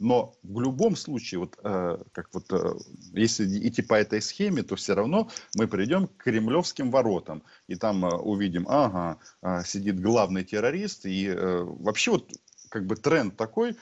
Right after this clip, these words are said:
что, м, рано или поздно, э, в Соединённые Штаты будут просто вынуждены признать их, э, страной-спонсором терроризма,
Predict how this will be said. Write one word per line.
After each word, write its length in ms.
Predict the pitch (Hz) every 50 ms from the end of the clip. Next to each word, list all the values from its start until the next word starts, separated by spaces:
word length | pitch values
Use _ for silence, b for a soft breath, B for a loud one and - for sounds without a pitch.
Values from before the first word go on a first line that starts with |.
| B B B B
что, 380 | - - - 120 113 110 95 - -
м, 200 | 90 104 101 95 -
рано 280 | - 120 143 165 160 143
или 140 | 131 131 135
поздно, 380 | - - 202 208 - 147 131
э, 180 | 110 98 90 78
в 1040 | 76 80 85 85 85 85 87 85 82 - - - - - - - - - - - -
Соединённые 520 | - 120 113 113 127 139 151 147 135 123 120
Штаты 280 | - - 185 170 143 135
будут 320 | 117 117 120 120 110 -
просто 260 | - 127 - - 127
вынуждены 640 | 123 127 180 190 143 110 90 92 92 90 87 85 80
признать 460 | - 98 98 101 113 104 95 - -
их, 180 | 87 - - 92
э, 440 | 90 92 90 87 85 82 82 82 82
страной-спонсором 880 | - - - 104 113 110 101 95 - - 107 104 - - 107 107 104 95
терроризма, 640 | 101 113 120 143 180 208 185 170 143 120 101 B